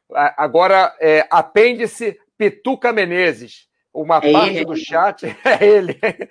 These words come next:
Speaker 1: Tem quantas perguntas? Vinte e cinco? Não, mais ou menos, um pouco menos.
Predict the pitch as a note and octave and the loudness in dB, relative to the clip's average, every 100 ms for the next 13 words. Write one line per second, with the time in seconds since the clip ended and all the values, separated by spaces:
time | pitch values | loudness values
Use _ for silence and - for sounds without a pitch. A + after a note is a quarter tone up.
0 | E3 D3+ _ D#3+ D#3 D3+ C#3+ - E3+ D#3 | -18 -20 _ -6 -6 -8 -10 -6 -6 -4
1 | D3+ C#3+ A2+ D#3+ - - G3 G3+ C3+ C3 | -8 -10 -12 -16 -18 -14 -10 -10 -12 -12
2 | B2+ A2+ _ _ _ B2 C#3+ - - A#2+ | -12 -12 _ _ _ -10 -6 -4 -6 -10
3 | - G3 - - B2 B2 | -12 -12 -12 -14 -14 -14